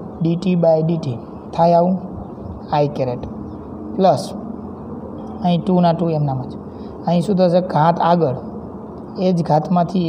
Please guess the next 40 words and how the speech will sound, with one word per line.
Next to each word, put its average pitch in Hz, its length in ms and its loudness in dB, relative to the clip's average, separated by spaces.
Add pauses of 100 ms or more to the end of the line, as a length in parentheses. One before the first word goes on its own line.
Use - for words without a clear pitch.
(120)
એક 185 100 0 (460)
બાદ 147 260 2
એટલે 139 220 -2
ટી 165 240 0
થઈ 170 220 0
જાય, 180 120 0 (680)
અહીં 170 180 2
જે 156 280 4
કેરેટ, 123 260 -4 (380)
એટલે 156 140 2
આ 180 260 2 (120)
કેન્સલ 185 400 2
થઈ, 190 140 4 (100)
આ 175 100 4
ખબર 170 260 4
પડી 180 180 4
ગઈ. 190 120 0 (580)
વાસ્તવમાં 165 580 2
ઘાત 175 280 4
આગળ 180 260 4
ઘાતમાંથી 185 360 2
એક 185 120 2
બાદ 185 200 6
પડી, 185 220 2
એમાંય 202 220 2
સમજાય 175 260 2
ને 180 60 2
આમાંય 185 280 2
સમજી 135 320 -2
શકો, 135 260 -8
સમજ 180 160 4 (100)
પડે, 123 160 0 (240)
એટલે 139 200 -2
જેથી 147 220 0
કરીને 156 220 0
તમને 147 260 0
તકલીફ 139 300 -4
ન 135 80 -4
પડે. - 180 -10 (720)
તો - 60 -4